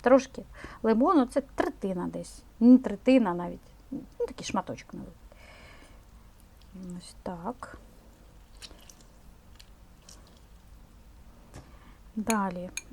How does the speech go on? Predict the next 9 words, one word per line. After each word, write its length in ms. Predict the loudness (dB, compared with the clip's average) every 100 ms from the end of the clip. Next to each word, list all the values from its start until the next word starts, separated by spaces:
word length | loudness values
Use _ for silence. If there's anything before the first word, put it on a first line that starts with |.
| -18 -12 -6
мабуть, 440 | -4 -4 -4 -8 -10
я 220 | -6 -6 -6 -10 -10 -18 -18 -20 -20 -20 -18
спочатку 720 | -12 -10 -10 -10 -10 -10 -12 -14 -20 -20 -20 -20 -20 -20 -20 -16 -14 -4
перемішаю 880 | -4 -4 -6 -8 -6 0 2 2 0
ось 220 | -8 -14
так. 420 | -14 -14 -14 -16 -16 -18 -20 -20 -20 -20 -20 -20 -20 -20 -20 -20 -20 -20 -20 -20 -16 -4
І 120 | -4
вже 220 | -2 0
зверху 800 | 2 6 8 6 4 -2 -2